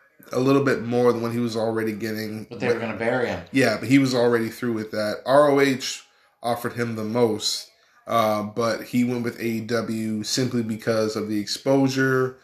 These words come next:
Speaker 1: Um, he even came out and said to a couple of sources, uh, that it's been reported that he said that, um, he always was a fan of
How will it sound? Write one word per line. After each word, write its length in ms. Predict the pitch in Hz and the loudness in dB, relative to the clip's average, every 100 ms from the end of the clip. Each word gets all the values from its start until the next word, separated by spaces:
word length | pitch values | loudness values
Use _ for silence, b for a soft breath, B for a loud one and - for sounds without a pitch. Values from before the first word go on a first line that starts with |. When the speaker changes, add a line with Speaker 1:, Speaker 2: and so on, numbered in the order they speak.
| b b b 110 | b b b -6
Speaker 1:
Um, 580 | 110 107 107 104 104 | -2 -2 -4 -6 -10
he 760 | - - 127 123 117 113 107 - | -12 -6 2 2 2 0 -4 -8
even 320 | 117 117 107 107 | -4 -4 -4 -6
came 280 | 123 113 113 | -4 -2 -4
out 140 | 107 | -4
and 100 | 104 | -6
said 260 | - 117 110 | 0 0 0
to 160 | 113 | -4
a 40 | 107 | -2
couple 420 | - 110 110 107 | -2 -2 -2 -4
of 80 | 104 | -4
sources, 720 | - 113 110 - 107 104 - B B B B | 0 0 0 -2 -4 -4 -6 B B B B
uh, 160 | 104 104 | -6 -4
that 120 | 104 | -6
it's 120 | 104 | -8
been 160 | - 110 | -8 -8
reported 500 | 107 - 113 110 104 | -6 0 0 0 -2
that 240 | 110 104 | -4 -4
he 300 | - - 113 | -8 -8 -6
said 340 | 107 - 110 104 | -4 -2 -4 -2
that, 340 | 107 104 104 _ b b b - | -4 -4 -8 _ b b b -8
um, 440 | 110 107 104 104 - | -4 -2 -4 -10 -4
he 160 | 123 | -4
always 440 | 117 120 117 117 120 | 0 2 2 0 -2
was 160 | 110 | -4
a 40 | 107 | -6
fan 440 | - 120 117 117 | -2 -2 0 -2
of 460 | 104 107 107 101 | -4 -4 -4 -6